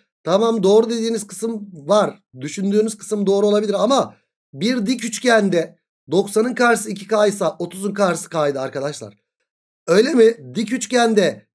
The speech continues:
hipotenüs iki K iken herhangi bir dik kenar K mı? Değil. Büyük üçgende şu dik kenar, şurası K olduğu için bu bir otuz altmış doksan üçgeni değil bir kere arkadaşlar. Yani bu düşüncemiz gitti. Hemen bunu silelim.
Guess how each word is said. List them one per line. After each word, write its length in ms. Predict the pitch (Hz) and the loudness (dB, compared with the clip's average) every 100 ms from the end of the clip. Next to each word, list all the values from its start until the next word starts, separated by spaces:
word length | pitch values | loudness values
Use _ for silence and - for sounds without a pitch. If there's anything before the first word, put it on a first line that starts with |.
| - | -12
hipotenüs 500 | 170 220 247 233 - | 0 0 0 -6 -8
iki 180 | 160 - | -12 -6
K 220 | 240 247 | 0 0
iken 260 | 240 208 139 | 2 0 0
herhangi 460 | 131 185 233 254 | -2 0 0 -2
bir 180 | 240 214 | -4 -4
dik 180 | 226 214 | -8 -4
kenar 320 | 233 233 226 | -2 0 0
K 200 | 233 240 | 0 0
mı? 260 | 240 190 156 | -2 0 2
Değil. 380 | 208 190 - _ _ _ - | 4 2 -2 _ _ _ -10
Büyük 340 | 147 254 269 | -2 -2 0
üçgende 520 | 254 - 240 220 202 | -4 -2 2 4 2
şu 200 | 196 202 | 0 -8
dik 180 | 180 180 | -10 -4
kenar, 280 | 196 180 156 | -2 -2 -6
şurası 460 | - 208 202 196 - | -2 0 0 -2 -4
K 240 | 160 151 | 0 2
olduğu 240 | 160 160 | 0 -2
için 360 | 262 - 220 226 _ _ - | -6 -2 -2 -4 _ _ -6
bu 120 | 254 | -4
bir 40 | |
otuz 280 | 269 247 220 | 2 2 2
altmış 320 | 233 233 190 | -4 -4 -2
doksan 280 | 233 214 226 | 0 0 -2
üçgeni 320 | 214 247 254 | -2 -6 -2
değil 220 | 208 233 190 | 0 2 0
bir 80 | |
kere 140 | 185 160 | 0 0
arkadaşlar. 600 | 156 165 165 160 240 - _ _ - | 0 -2 -4 -4 -6 -6 _ _ 0
Yani 320 | 196 214 196 | 2 4 2
bu 120 | 277 | -2
düşüncemiz 520 | 240 214 208 214 233 | -4 -2 2 0 0
gitti. 280 | 202 208 151 | -6 -6 -6
Hemen 320 | 170 220 208 | -2 0 2
bunu 140 | 214 240 | 0 0
silelim. 480 | 220 202 160 - | 0 2 0 -6